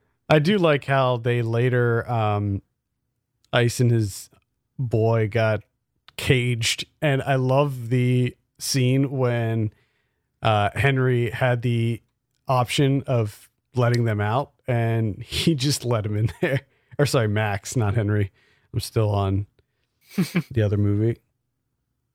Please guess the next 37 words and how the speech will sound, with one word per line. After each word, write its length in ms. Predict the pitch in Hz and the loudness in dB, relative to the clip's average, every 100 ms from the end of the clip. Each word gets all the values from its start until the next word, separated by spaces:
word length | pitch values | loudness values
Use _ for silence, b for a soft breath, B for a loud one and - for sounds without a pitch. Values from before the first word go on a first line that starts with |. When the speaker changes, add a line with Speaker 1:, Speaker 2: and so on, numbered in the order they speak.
| _ | _
Speaker 1:
When 220 | 135 131 | 2 4
he, 240 | 139 131 123 | 4 2 2
uh, 360 | 117 113 110 104 _ _ - | 2 0 0 -4 _ _ -8
decided 360 | 123 143 127 117 | -2 2 2 0
to 60 | |
just 220 | 117 120 | -2 0
leave 240 | 117 117 110 | 0 0 2
him 140 | 110 | 0
in 80 | 104 | 0
the 80 | 101 | 0
Speaker 2:
Hmm. 60 | 107 | 0
Speaker 1:
cages. 600 | 104 101 101 98 110 - _ _ | 0 0 -2 -2 -6 -16 _ _
So 180 | - 170 | -2 -2
presumably 920 | 143 175 139 190 247 151 120 117 104 104 | 2 2 4 2 2 2 2 0 0 0
those 400 | 120 113 - - - | 0 0 -4 -14 -2
children 440 | 143 120 113 104 | 0 0 -2 -2
did 160 | - 113 | -2 -2
not 380 | 107 123 - - | -2 -4 -4 -6
get 120 | 113 | -2
out 220 | 117 127 | 0 0
of 80 | 107 | -2
the 60 | 92 | -6
cages. 680 | - 78 78 67 78 - - _ _ B B | -8 -10 -10 -10 -10 -12 -20 _ _ B B
Speaker 2:
No, 180 | 185 135 | 2 2
they 180 | 135 160 | 2 -2
died. 480 | 123 107 117 92 | 2 4 4 2
That's, 140 | 110 131 | 2 2
Speaker 1:
Yeah, 180 | 151 104 | 2 2
that's 200 | 117 156 | -2 0
like 240 | 143 - | -2 0
negligent 500 | 127 123 123 107 107 | 0 2 2 2 0
Speaker 2:
that's 60 | 110 | 2
a 20 | |
crime. 120 | 104 110 | 2 2
Speaker 1:
homicide 280 | 101 101 | 0 0
or 80 | 95 | -2
something. 500 | 98 101 - 98 98 | -2 -2 0 -2 -2